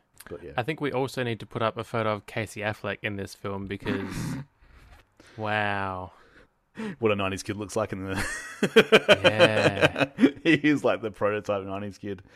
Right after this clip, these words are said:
Speaker 2: Oh my
Speaker 1: Um,
Speaker 2: God. I wonder how many people tried to get him in a boy band after that.
Speaker 1: Yeah. He's got this, like, necklace around. Uh, it's just, it's amazing. He's like, he's like the prototype surfer boy.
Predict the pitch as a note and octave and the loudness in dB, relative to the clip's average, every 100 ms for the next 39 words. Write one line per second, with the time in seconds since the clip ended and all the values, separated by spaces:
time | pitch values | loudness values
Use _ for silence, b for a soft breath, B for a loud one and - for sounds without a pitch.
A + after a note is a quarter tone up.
0 | B B B B B A#2+ A2+ C#3+ C3+ C#3 | B B B B B -12 -4 2 4 4
1 | C#3+ C#3 - _ _ - A#2+ B2 B2 B2+ | 2 0 -4 _ _ -6 -4 -2 -2 -2
2 | A2+ A#2+ A2+ A2+ G#2+ G#2+ G#2 G2+ G2 G#2 | -2 -4 -4 -4 -4 -6 -6 -6 -8 -6
3 | G#2+ G#2+ G2+ G2+ G2 - G2 F#2+ - _ | -4 -4 -4 -6 -8 -10 -12 -12 -14 _
4 | _ _ _ _ G#2 G2 F2+ D2+ b b | _ _ _ _ -4 -2 0 -4 b b
5 | b b b b - A2+ B2 G#2+ G2+ G2 | b b b b -8 -4 -2 -4 -4 -6
6 | F#2+ F#2+ - G2+ G2 F#2+ F#2+ F#2 F#2 F2 | -8 -12 -14 -16 -12 -12 -12 -12 -10 -10
7 | F#2 - G2 - G2 F#2+ F2+ E2 E2 F2 | -12 -14 -14 -14 -14 -16 -16 -16 -16 -14
8 | F2+ E2 _ G2+ F#2 F2+ - F2+ E2+ E2 | -14 -14 _ -16 -12 -12 -12 -12 -12 -12
9 | D#2 - G#2 F#2 F2+ - - F2 E2+ E2+ | -16 -10 -10 -8 -12 -12 -12 -12 -14 -14
10 | E2 | -14